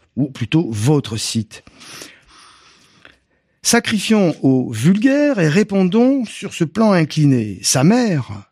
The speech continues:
Johanna, n'était qu'un bas bleu.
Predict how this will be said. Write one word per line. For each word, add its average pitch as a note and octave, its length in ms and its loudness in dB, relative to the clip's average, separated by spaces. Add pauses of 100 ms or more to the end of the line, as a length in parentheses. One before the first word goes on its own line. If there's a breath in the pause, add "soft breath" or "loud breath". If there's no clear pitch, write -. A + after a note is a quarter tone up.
(140)
Johanna, D3+ 640 2 (540)
n'était B2+ 260 2
qu'un C3 160 0
bas B2 220 2
bleu. A2+ 340 0